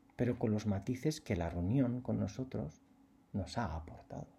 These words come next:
¿Cuáles son esos matices? Pues que ahora sabremos cómo queremos hacer el viaje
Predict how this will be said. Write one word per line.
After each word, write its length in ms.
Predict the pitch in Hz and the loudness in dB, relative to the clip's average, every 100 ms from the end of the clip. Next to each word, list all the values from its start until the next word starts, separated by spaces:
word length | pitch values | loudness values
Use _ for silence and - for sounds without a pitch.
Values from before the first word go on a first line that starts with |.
| - _ _ _ _ _ _ _ _ _ _ _ _ _ - - - _ - - - - _ _ - - _ _ _ _ - - _ _ _ _ _ _ _ _ _ _ _ _ _ _ _ - | -20 _ _ _ _ _ _ _ _ _ _ _ _ _ -20 -20 -20 _ -8 -8 -10 -20 _ _ -20 -20 _ _ _ _ -20 -20 _ _ _ _ _ _ _ _ _ _ _ _ _ _ _ 6
¿Cuáles 300 | 135 90 - | 6 6 2
son 200 | 98 87 | -2 -2
esos 260 | - - | -6 -8
matices? 560 | 80 - 147 - - - _ _ _ _ _ _ _ _ _ _ - _ _ _ _ _ _ _ _ _ | -8 -8 -10 -12 -20 -20 _ _ _ _ _ _ _ _ _ _ -20 _ _ _ _ _ _ _ _ _
Pues 160 | - - | -4 -2
que 360 | 101 92 - - - _ - _ _ _ | -2 -2 -4 -14 -20 _ -20 _ _ _
ahora 180 | 117 117 | 0 2
sabremos 680 | - 113 120 110 - - - _ _ - _ - - | 2 2 4 2 0 -8 -20 _ _ -20 _ -12 4
cómo 320 | 135 117 113 | 6 6 2
queremos 460 | 117 104 98 104 104 | 0 2 2 -2 -6
hacer 280 | 104 113 113 | -8 -6 -4
el 120 | 113 | -4
viaje 380 | 135 131 - | -6 -8 -12